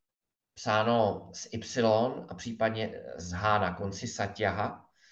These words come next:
eh, znamená, eh, česky bychom řekli, jako něco, co má samostatnou existenci. Doslovně to znamená pravda. A anátma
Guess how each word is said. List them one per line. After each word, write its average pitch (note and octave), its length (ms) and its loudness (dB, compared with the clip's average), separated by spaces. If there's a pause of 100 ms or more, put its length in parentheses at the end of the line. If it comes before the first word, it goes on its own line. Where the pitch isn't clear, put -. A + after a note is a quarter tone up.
(640)
eh, - 380 2
znamená, C3+ 720 6 (1200)
eh, G#2 560 0
česky A#2+ 340 -4
bychom A2+ 260 -2
řekli, C3 520 0 (260)
jako - 480 -2
něco, A#2 340 2
co - 160 -4
má A2+ 220 4
samostatnou C#3+ 1200 2
existenci. G2+ 840 -2
Doslovně D3+ 500 2
to D#3 100 2
znamená C#3 400 6
pravda. G2+ 580 2 (2000)
A - 80 -2
anátma B2+ 1160 8